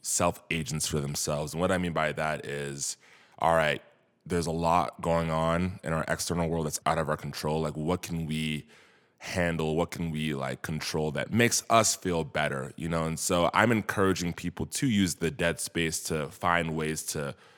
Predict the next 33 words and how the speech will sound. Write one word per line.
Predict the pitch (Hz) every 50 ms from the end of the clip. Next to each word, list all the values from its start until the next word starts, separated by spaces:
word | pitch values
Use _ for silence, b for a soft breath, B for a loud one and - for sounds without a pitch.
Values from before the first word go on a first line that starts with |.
| b b b b b -
do | - 139 135
things | 113 - 120 117 107
that | 107 104 92
make | 87 92 95 95 98 - -
them | - 90 87 87 87 87 80 69 - -
feel | - 90 80 80
better | 78 - 80 76 73
and | 73 71 73 78
make | 80 78 -
them | - 78 73
feel | - 80 73
happier. | 73 76 76 73 76 78 80
That | 80 104 123 139 -
being | - 123 110 98
said, | - - - 107 101 92 85 82 82 B B B B B B B -
I | 95
do | 95 107 120
think | 117 - 117 107
that | 98 95 92 87 - - - -
the | - 95
strange | - - - - 95 98 101 101 101 95 -
thing | - 95 90
about | 85 80 85 82 80 - - -
this | - 85 80 -
whole | - - 92 90 85
pandemic | - - - 82 82 82 76 82 85 82 80 76 82
is | 76
that | 80 76 65
we're | 76 80 69
all | 69 73 76 - - -
in | 76
it | 78 76 -
together. | - 65 58 73 71 69 73 73 82 90 90